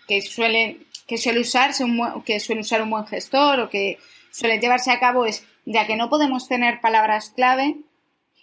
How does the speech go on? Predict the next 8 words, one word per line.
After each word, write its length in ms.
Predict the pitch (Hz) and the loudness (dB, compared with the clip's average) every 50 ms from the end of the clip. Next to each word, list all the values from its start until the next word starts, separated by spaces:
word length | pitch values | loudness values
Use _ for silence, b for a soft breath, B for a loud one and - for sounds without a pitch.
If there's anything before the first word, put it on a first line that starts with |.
| _ _ | _ _
sí 400 | - - - - 285 294 311 294 | -14 -10 -2 2 2 2 4 2
usar 580 | - - 240 - - 240 226 220 - - - _ _ _ _ _ - | 0 -4 -4 0 2 2 2 2 2 -2 -8 _ _ _ _ _ -10
muy 380 | - 240 233 240 254 277 294 | -4 0 2 2 4 4 4
bien 240 | 277 277 269 277 277 | 4 4 4 2 2
las 160 | 269 247 247 | 2 0 0
palabras 420 | - 226 214 214 214 226 233 233 - | 0 0 2 2 2 0 -2 -4 -2
clave 240 | - 233 226 226 233 | -2 0 0 0 0
negativas. 720 | 220 208 190 196 196 - - 202 180 - - - _ _ | 0 -2 -2 -2 -4 -4 -4 -6 -6 -6 -10 -16 _ _